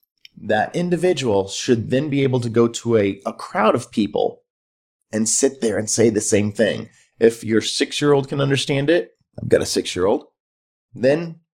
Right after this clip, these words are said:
everyone else can, and then they can go spread your message.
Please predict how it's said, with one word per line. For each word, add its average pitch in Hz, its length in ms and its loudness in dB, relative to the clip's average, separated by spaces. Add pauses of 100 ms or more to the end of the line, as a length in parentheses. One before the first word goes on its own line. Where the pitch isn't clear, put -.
(760)
everyone 117 560 2
else 98 260 2
can, 73 300 -2
and 98 220 0
then 101 220 2 (100)
they 107 200 2
can 110 200 -8
go 98 160 2
spread 87 460 0
your 90 100 -2
message. - 520 -2